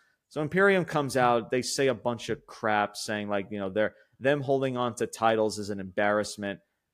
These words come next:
And Kevin Owens and Zayn, they're just making fun of him. They, they make fun of Vinci and his bald head. And then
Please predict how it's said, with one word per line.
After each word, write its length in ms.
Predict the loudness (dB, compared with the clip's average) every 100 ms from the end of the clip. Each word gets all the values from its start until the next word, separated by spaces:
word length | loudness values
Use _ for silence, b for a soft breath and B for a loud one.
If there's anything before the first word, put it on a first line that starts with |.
| _ -16
And 100 | 0
Kevin 260 | 2 4
Owens 300 | 4 2 0
and 120 | -4 -4
Zayn, 300 | -4 -2 -2
they're 120 | -4
just 220 | -4 -6
making 340 | -6 -6 -8
fun 200 | -8 -6
of 100 | -4
him. 120 | -6 -4
They, 160 | -6 -2
they 180 | -2 0
make 240 | -2 -4
fun 220 | -4 -4
of 100 | -2
Vinci 320 | -2 -4 -4
and 80 | -6
his 120 | -6
bald 360 | -4 0 0 0
head. 300 | -2 -4 -4 _ _ _ _ _
And 120 | 0
then 220 | 2 0